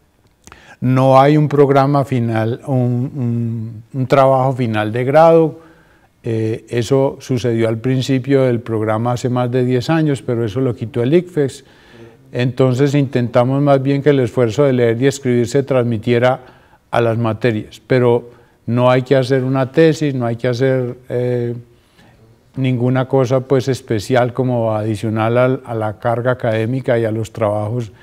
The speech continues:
que se asignan en las materias. Eh, ese es el, el enfoque general. Eh, no sé si, si hay preguntas, pues me gustaría más bien pasar este tiempo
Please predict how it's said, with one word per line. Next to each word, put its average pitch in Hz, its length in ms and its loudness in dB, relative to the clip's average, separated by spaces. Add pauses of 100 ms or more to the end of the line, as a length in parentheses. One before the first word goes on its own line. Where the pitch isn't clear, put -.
(320)
que 123 120 -2
se 117 120 -2
asignan 113 520 -2
en 110 140 0
las 107 140 -2
materias. 104 680 -6 (840)
Eh, 113 420 -6 (160)
ese 139 340 2
es 143 140 -4
el, 139 400 0 (100)
el 120 160 0
enfoque 117 440 -4
general. 135 680 2 (600)
Eh, 107 520 -10 (480)
no 110 240 -4
sé 120 260 0
si, 117 800 -2
si 120 200 0
hay 110 140 2
preguntas, 131 640 -2
pues 127 160 -6
me 113 140 -4
gustaría 107 520 -4
más 123 200 -2
bien 123 240 -2
pasar 131 500 0 (520)
este 131 320 -2
tiempo 135 580 -2